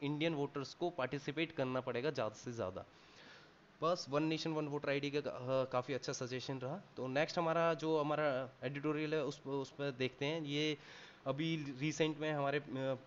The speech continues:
पीएम मोदी लेके नीमू, अ, फॉरवर्ड जो post थी, उस पे गए, तो वहाँ पे, अ, राइटर बता रहा है कि उन्होंने three, तीन message दिए, एक India के लिए, एक China के लिए और एक world community के लिए।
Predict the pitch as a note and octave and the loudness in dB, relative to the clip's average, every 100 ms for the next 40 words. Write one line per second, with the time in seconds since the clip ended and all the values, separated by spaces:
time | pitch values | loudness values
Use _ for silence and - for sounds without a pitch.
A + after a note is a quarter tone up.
0 | - - - - - - - D3+ D#3+ D#3+ | -18 -20 -20 -20 -20 -20 0 4 4 4
1 | D3 D#3+ D#3+ D3+ C#3 C#3 C#3 C3+ D3+ D#3+ | 2 2 0 -2 2 4 4 2 2 0
2 | - C#3 C#3+ D3+ D#3 C3 C3 C#3+ C3 C3 | 0 2 4 4 2 0 0 0 0 2
3 | B2+ C#3+ C#3+ C#3 C#3+ C#3 - C3+ C3+ D3 | 4 4 2 2 0 -2 -4 -4 -2 -2
4 | D#3+ B2+ C3+ - C3 C3 D#3+ D#3+ D#3 C#3+ | -2 -2 -6 -2 0 2 0 -2 -2 2
5 | C#3 D#3 F3 F#3 F#3+ D#3+ - C#3+ C3+ C3+ | 4 2 4 4 4 2 0 0 2 2
6 | C3+ D#3 C3 C3 C3 C3 D3+ E3+ D3+ D3+ | 0 -4 -2 0 2 2 0 -2 0 0
7 | E3 - F3+ D#3+ - - F3+ E3+ D3 C#3 | -2 -4 -2 -2 -4 -2 0 2 2 -2
8 | A#2 A2 G#2 - - - - - C3 C3+ | -2 -2 -4 -6 -18 -18 -20 -4 -2 2
9 | C#3 C#3+ D#3 E3 E3+ D#3+ C#3+ C3 C#3+ D3 | 2 4 4 4 0 0 0 2 0 0
10 | D#3 D#3 E3 B2+ C3+ B2+ B2 A2+ A2 G#2+ | 0 0 0 2 2 2 0 0 -2 -4
11 | G2+ G#2 G2 | -6 -6 -6